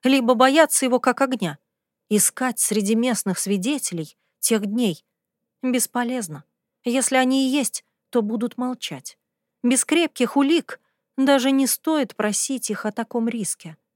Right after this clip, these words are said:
Вздыхаю я, понимая, что ситуация хуже, чем мне хотелось думать.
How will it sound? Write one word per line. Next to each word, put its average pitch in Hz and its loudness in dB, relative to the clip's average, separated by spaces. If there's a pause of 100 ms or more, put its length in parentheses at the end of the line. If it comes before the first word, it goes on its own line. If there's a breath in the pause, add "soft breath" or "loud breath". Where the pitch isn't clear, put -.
(500)
Вздыхаю 175 -8
я, 175 -6 (540)
понимая, 254 0
что 233 -6
ситуация 240 -4
хуже, 233 -6
чем 185 -4
мне 196 -2
хотелось 180 -8
думать. 147 -18